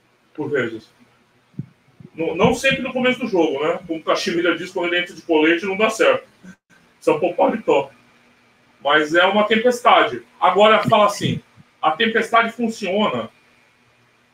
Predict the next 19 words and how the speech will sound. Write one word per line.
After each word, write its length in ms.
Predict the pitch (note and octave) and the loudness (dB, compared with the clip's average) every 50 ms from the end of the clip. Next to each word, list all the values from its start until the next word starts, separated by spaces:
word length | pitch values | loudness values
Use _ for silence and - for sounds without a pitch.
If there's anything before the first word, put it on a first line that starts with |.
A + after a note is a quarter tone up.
| _ _ _ | _ _ _
bem, 460 | C3 B2+ D3 D#3+ E3+ E3 E3 D3 - | -6 0 2 4 4 4 2 -2 -4
funcionou 460 | - E3 D#3 D3+ D#3+ D3+ C3+ C3+ B2+ B2 | -6 -8 -8 -8 -6 -4 -4 -4 -4 -2
bem, 280 | C#3+ E3 F#3 F#3 - | -2 0 0 -2 -2
porque 260 | - D#3 D3 - D#3+ D#3+ | -4 -8 -8 -4 -4 -4
esse 200 | D#3 - - E3 | -4 -4 -8 -8
nível 320 | E3+ G3+ G#3+ G#3 G3+ F3 | -4 -4 -2 -2 -2 -4
de 80 | D3+ D3+ | -4 -2
jogadores 420 | E3 E3 D#3 D3 C#3+ D3 C#3+ C#3 | -2 0 0 0 -2 -2 -4 -6
do 80 | C#3+ D3 | -6 -6
elenco 300 | C#3 C#3 C3+ C3 C3+ C3+ | -4 -4 -6 -8 -10 -12
do 140 | B2+ B2+ | -14 -14
Flamengo, 600 | A#2+ - C#3 C3+ B2 B2 A#2+ A#2 A2 A2 A2 G#2+ - _ _ _ _ _ _ _ | -10 -8 -6 -6 -4 -4 -6 -6 -6 -8 -12 -14 -14 _ _ _ _ _ _ _
em 80 | _ - | _ -12
comparação 680 | - D#3+ D#3 D#3 E3 D#3+ D#3 D3 C#3+ - F3 F3 E3+ E3 | -8 -8 -4 0 0 2 2 2 2 0 -4 -8 -8 -8
com 80 | E3 | -10
os 100 | D3 D3 | -14 -14
times 220 | - D#3 C3+ B2+ A#2+ | -16 -18 -18 -16 -12
brasileiros, 760 | B2+ A#2+ A2+ A2+ A#2+ B2+ D3 E3+ F3 - B2 A#2 - _ _ _ _ _ _ _ _ _ _ _ _ _ | -10 -10 -10 -10 -8 -4 -2 0 0 0 -2 -4 -10 _ _ _ _ _ _ _ _ _ _ _ _ _
é 220 | - A#2+ B2 B2 | 0 2 2 2